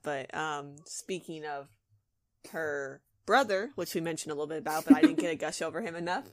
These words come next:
Speaker 1: Um, I can't believe what happened. Like, he actually <laughs> got redeemed on the other hand, you know, opposite of his sister, basically. Um,
Speaker 2: Mm-hmm.
Speaker 1: which is, like, basically everything I could have hoped for as, like, a Soren, huge Soren fan. I was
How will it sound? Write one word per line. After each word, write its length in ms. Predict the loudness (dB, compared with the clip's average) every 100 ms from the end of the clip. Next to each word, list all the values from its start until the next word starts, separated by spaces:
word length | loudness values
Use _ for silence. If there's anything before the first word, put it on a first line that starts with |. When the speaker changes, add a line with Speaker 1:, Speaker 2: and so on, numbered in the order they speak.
| _ _ _ _ -10
Speaker 1:
Um, 640 | -4 -4 -4 -6 -10 -16 -20 _ _ _ _ _ _
I 80 | -8 -4
can't 240 | -2 -2
believe 260 | 0 0 0
what 100 | 0
happened. 520 | 0 -2 -6 -6 -6
Like, 260 | -6 -6 -6
he 180 | -2
actually 400 | -2 -2 -2 -2 -4 -10
<laughs> 200 | -10 -6
got 120 | 0
redeemed 460 | 4 4 4 2 4
on 140 | 4
the 120 | 6 4
other 160 | 4
hand, 400 | -2 -4 -6 -6
you 80 | -4
know, 200 | -4 -6 -12 -18 0
opposite 400 | 2 2 2 0
of 100 | 0
his 120 | -2
sister, 320 | -4 -4 -4
basically. 640 | -4 -6 -6 -6 -4 -4 -6 _ _ -20 -6
Um, 540 | -2 0 -2 -10 -16 -8 6
Speaker 2:
Mm-hmm. 180 | 10 10
Speaker 1:
which 160 | 8
is, 120 | 6 4
like, 220 | 4 6
basically 340 | 4 4 2
everything 320 | 2 0 -2
I 100 | -2
could 140 | -2 -2
have 80 | 0
hoped 200 | 0 -2
for 200 | -2 0
as, 120 | 0
like, 140 | -2 -2
a 40 |
Soren, 480 | -2 -2 -2 -4 -8 _ _
huge 220 | -4 -2
Soren 360 | -2 -2 -2 -4
fan. 400 | -2 -4 -4 -8 0
I 200 | 4 4
was 360 | 2 -6 -8